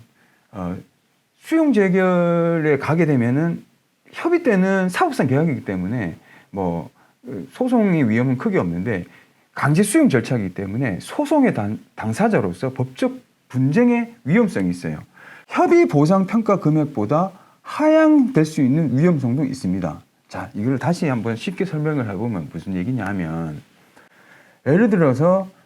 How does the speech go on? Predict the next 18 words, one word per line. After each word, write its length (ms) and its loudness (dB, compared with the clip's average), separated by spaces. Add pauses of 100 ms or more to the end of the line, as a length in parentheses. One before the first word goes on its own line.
(120)
협의 300 4
보상 360 2
단계 340 0
때 180 -4
백만 380 2
원이라는 640 0
보상 300 0
금액이 300 -2
나왔어요. 640 -4 (420)
그리고 440 0 (160)
십 280 -6
프로 320 0
범위 260 0
내에서 720 0 (400)
상승시킬 1080 0
수도 420 0
있습니다. 580 0 (300)
또한 420 2